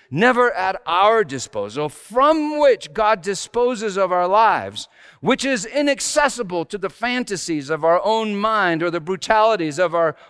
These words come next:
own will. This little point of nothingness and of absolute poverty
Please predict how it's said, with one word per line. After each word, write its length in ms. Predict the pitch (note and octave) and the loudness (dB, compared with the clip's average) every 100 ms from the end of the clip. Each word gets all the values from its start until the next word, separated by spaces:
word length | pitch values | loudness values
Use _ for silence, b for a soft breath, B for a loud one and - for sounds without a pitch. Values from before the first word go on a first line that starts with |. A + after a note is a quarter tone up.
| - | 2
own 380 | A3+ A3+ G3 | 2 4 0
will. 320 | G3 A3+ D3+ C3+ | 2 2 2 0
This 280 | A#3 - - b | -4 -4 -12 b
little 300 | D#3 C#4 D4 | -2 2 2
point 380 | - A#3 B3 B3 | 2 -2 -2 -2
of 180 | G3 E3+ | -4 -4
nothingness 800 | F#3 A3+ A3 A3 F#3 C#3 G#2+ - | 0 0 0 -6 -6 -8 -8 -6
and 220 | E3 F#3+ | -6 -2
of 160 | F3+ F3 - | -2 -2 -2
absolute 640 | A3 B3 G#3 A#3 A3+ G#3 _ | 0 0 -4 -8 -4 -4 _
poverty 680 | - G#3+ A3+ G3+ D3 A2+ | 0 2 2 2 -2 -4